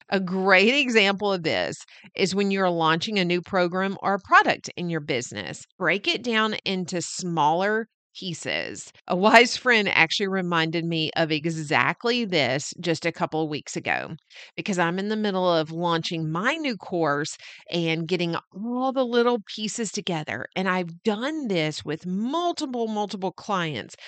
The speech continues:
but it's one of the biggest ones and first ones that I've ever done for myself. So I am having to break down all of the different pieces of getting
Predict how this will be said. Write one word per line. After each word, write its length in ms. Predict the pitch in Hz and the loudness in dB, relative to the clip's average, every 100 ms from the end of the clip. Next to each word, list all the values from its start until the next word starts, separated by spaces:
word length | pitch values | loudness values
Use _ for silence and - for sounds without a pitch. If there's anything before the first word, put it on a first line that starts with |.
| - - - | -20 -6 0
but 140 | 196 | 2
it's 260 | 170 - 202 | 2 -2 -8
one 240 | 202 214 | -6 -4
of 100 | 220 | -2
the 180 | 185 160 156 | -2 -4 -2
biggest 400 | 208 233 285 - | -2 -2 -6 -6
ones 360 | 214 202 185 - | -4 -2 -4 -6
and 200 | - 170 - | -6 -6 -4
first 280 | 202 202 - | -2 -2 -4
ones 240 | 175 160 | -4 -4
that 100 | 160 | -2
I've 120 | 156 | 0
ever 240 | 170 165 170 | 0 -2 -2
done 300 | 160 143 151 | -2 -2 -4
for 140 | 151 | -8
myself. 760 | 143 120 - 208 254 - - - - - - | -8 -8 -4 0 0 0 -12 -20 -18 -18 -8
So 260 | - 208 202 | 0 2 2
I 320 | 202 190 226 | -2 -2 -4
am 340 | 277 - 202 | -4 -2 -2
having 520 | 185 196 196 190 185 175 | -2 -2 -2 -2 -4 -6
to 120 | 202 175 | -6 -6
break 380 | 185 175 - | -2 -2 -2
down 340 | 185 190 185 156 - | -4 -4 -2 -4 -2
all 240 | 165 196 240 | -2 0 -4
of 160 | 220 | -4
the 100 | 247 | -4
different 500 | 185 190 - 160 - - | 0 0 0 -8 -10 -16
pieces 720 | - 415 - 185 156 151 165 - - - - | -14 -12 -4 2 4 4 0 -4 -16 -20 -4
of 340 | 165 151 156 | -2 0 -2
getting 320 | - 147 143 | -4 -4 -6